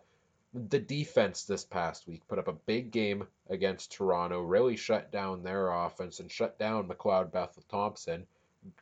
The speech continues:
Uh, but, but before that, you know, they, they'd given up many forty point games, a lot of games where they were giving up, you know, four hundred, five hundred yards of offense,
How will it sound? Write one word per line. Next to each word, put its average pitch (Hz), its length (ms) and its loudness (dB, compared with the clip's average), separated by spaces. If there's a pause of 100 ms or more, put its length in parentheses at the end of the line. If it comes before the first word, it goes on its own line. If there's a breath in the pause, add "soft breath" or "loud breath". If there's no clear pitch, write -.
Uh, 107 280 4
but, 123 260 4
but 139 220 6
before 151 420 8
that, 113 400 6
you 113 100 -2
know, 107 380 4 (320)
they, 107 200 -2
they'd 101 300 -4
given 127 280 2
up 120 120 0
many 123 400 -2
forty 123 560 4 (280)
point 117 320 -2
games, 107 420 0 (280 soft breath)
a 95 60 -8
lot 110 280 6
of 123 100 2
games 127 240 2
where 120 160 2
they 113 160 4
were 107 120 0
giving 107 220 2
up, 107 220 2
you 110 140 -4
know, 104 120 0
four 113 300 4
hundred, 113 320 2
five 110 300 6
hundred 110 240 0
yards 104 320 4
of 87 100 -4
offense, 95 640 2